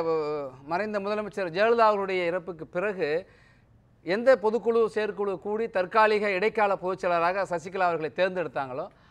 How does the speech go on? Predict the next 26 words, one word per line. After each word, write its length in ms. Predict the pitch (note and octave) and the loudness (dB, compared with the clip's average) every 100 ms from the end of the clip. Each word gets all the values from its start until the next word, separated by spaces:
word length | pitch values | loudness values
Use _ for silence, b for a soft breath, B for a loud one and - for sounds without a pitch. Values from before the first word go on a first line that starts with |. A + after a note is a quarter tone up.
| - | -4
அதற்கு 360 | F#3+ C#4 A#3 | 4 4 4
பிறகான 480 | A3+ C4 C4 C4 A#3 | 2 4 6 4 2
பொதுக்குழு 480 | F3 G3+ A3 G3 F#3 | 0 -4 -4 -6 0
தான் 460 | A#3 A3 F3 C#3+ A#2 | 2 2 2 -2 -4
ஒருங்கிணைப்பாளர், 560 | F#3+ A3+ G#3 F#3 F#3+ F#3 | -4 -2 -4 -2 0 0
இணை 220 | E3+ F#3 | -2 -4
ஒருங்கிணைப்பாளர்னு 500 | E3+ D#3+ D3 D3+ D3+ | -4 -6 -6 -6 -6
கொண்டு 200 | C3+ C3+ | -10 -14
வந்துச்சு. 220 | A2+ B2 b b | -16 -20 b b
அதற்கு 320 | - A#3 C4+ A#3 | 2 2 2 2
பிறகான 380 | B3+ B3 A#3+ | 2 4 4
ஒரு 600 | A3 G#3 G3 F3+ E3 C#3 - b b b b _ _ | 4 2 2 4 2 0 -8 b b b b _ _
பொதுக்குழு 360 | A3+ A3+ A3 G3+ | 0 0 0 2
தான் 140 | A#3+ A#3+ | 4 4
அவங்க 280 | G#3 F3+ E3 D3 C3+ B2 D3 | 0 -4 -4 -4 -6 -6 -2
சசிகலா 500 | F#3 F#3+ G#3+ F#3+ F3+ | -2 -2 0 2 2
உள்ளிட்ட 460 | E3 E3+ D#3 F#3+ | 2 -2 0 0
தி-, 220 | E3 F3 D#3 | 2 0 0
டி 100 | F#3+ | -2
டி 140 | F#3 | -4
வி 20 | |
தினகரன் 240 | F3 E3 E3 | -4 -4 -4
உள்ளிட்டவங்களாம் 340 | D3 D3+ F3+ | -6 -6 -6
கட்சியை 340 | D#3 D3 F3+ D#3 | -6 -6 -6 -6
விட்டு 260 | E3+ D3 | -8 -8
நீக்குனாங்க. 420 | F3+ E3 C3 A#2 | -10 -10 -10 -12